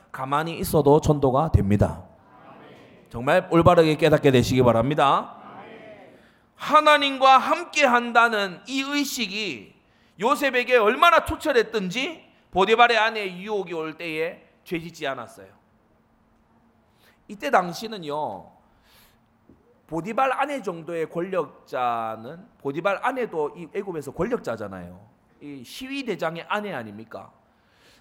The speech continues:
많은 정부를 두고 있습니다. 많은, 어, 남자 정부들을 두고 있어요. 이 음란한 애굽입니다, 지금.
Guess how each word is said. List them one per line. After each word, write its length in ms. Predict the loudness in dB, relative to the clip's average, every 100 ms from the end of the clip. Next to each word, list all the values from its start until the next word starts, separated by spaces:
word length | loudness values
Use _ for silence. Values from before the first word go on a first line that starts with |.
| _
많은 360 | -12 -10 -12
정부를 560 | -10 -12 -12 -12 -12 -12
두고 200 | -14 -14
있습니다. 460 | -16 -20 -20 -20 _ _ _ _ _ _ _ _ _ -20 _
많은, 640 | -10 -8 -8 -8 -12 -18 -14
어, 240 | -10 -10
남자 440 | -10 -10 -8 -8 -8
정부들을 520 | -12 -16 -14 -14 -14
두고 240 | -16 -16 -16
있어요. 320 | -18 -20 -20 _ _ _ _ _
이 120 | -16 -14
음란한 480 | -14 -8 -6 -4 -6
애굽입니다, 520 | -8 -10 -12 -8 -8
지금. 480 | -6 -8 -8 -10